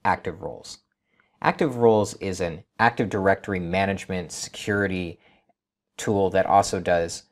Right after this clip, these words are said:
identity and access management as well. Specifically, it's a Swiss Army knife around Active Directory. It was designed by Active Directory administrators for Active Directory administration.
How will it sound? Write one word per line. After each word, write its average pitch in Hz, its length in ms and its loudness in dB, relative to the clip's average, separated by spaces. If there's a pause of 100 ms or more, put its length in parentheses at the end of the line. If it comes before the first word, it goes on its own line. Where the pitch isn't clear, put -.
(140)
identity 90 600 -2
and 87 160 -6
access 85 320 -8
management 80 460 -12
as - 160 -14
well. - 240 -10 (1000)
Specifically, - 920 -2 (560)
it's 113 160 0
a 123 80 4
Swiss - 320 2
Army 104 280 4
knife 87 240 -2
around 90 320 2
Active 85 300 -4
Directory. 76 560 -10 (420)
It 107 100 -2
was 107 180 2
designed 107 480 2
by 104 180 8
Active 110 380 0
Directory 98 480 2
administrators 87 720 -4 (180)
for - 340 8
Active 95 320 -2
Directory 90 480 -2
administration. 82 760 -8